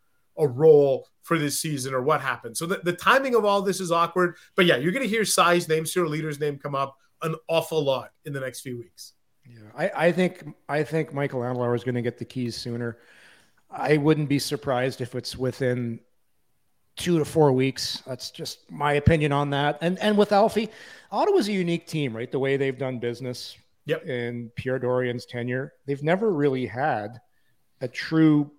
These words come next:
Speaker 2: president to oversee Pierre Dorian. He's
Speaker 1: No.
Speaker 2: reported, he's reported to a board, and the board really aren't hockey people. So it's, it's been the,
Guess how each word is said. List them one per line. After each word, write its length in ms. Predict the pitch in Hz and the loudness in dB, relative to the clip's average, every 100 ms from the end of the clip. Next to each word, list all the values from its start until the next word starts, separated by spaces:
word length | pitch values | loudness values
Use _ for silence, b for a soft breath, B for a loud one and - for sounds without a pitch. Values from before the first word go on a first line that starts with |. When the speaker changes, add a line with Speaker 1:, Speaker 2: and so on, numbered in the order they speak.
| - | -8
Speaker 2:
president 640 | - 160 156 127 110 107 - _ _ _ _ _ | -2 2 2 0 -6 -10 -14 _ _ _ _ _
to 120 | - | -16
oversee 580 | 143 143 131 127 - 135 | -2 0 0 -4 -4 -6
Pierre 240 | 123 123 113 | -4 -2 0
Dorian. 380 | 127 123 98 - _ _ _ _ _ _ | 0 0 -4 -12 _ _ _ _ _ _
He's 160 | 139 | -4
Speaker 1:
No. 100 | 131 | -4
Speaker 2:
reported, 420 | 127 - 170 185 | -6 2 4 4
he's 280 | 151 147 131 | 0 -4 -2
reported 500 | 135 - 160 180 190 | -4 0 4 4 2
to 140 | - 139 | -2 -2
a 40 | |
board, 500 | 117 123 101 113 - _ _ _ _ _ _ _ _ _ _ _ | 0 0 0 -6 -12 _ _ _ _ _ _ _ _ _ _ _
and 240 | 135 131 | -4 -2
the 60 | 135 | -2
board 380 | 120 156 180 165 | 4 8 8 6
really 500 | 123 131 156 151 127 | 2 0 2 4 2
aren't 180 | 127 127 | 0 -2
hockey 360 | 139 139 131 113 | -2 -2 -2 -8
people. 500 | 117 107 117 147 - _ _ _ _ _ _ _ | -10 -12 -12 -14 -18 _ _ _ _ _ _ _
So 480 | - - 147 127 131 | -16 0 2 4 2
it's, 340 | 139 - - - | 0 -2 -8 -6
it's 220 | 147 - | -6 -4
been 380 | - 165 160 143 | 0 2 2 0
the, 260 | 139 131 | 0 -2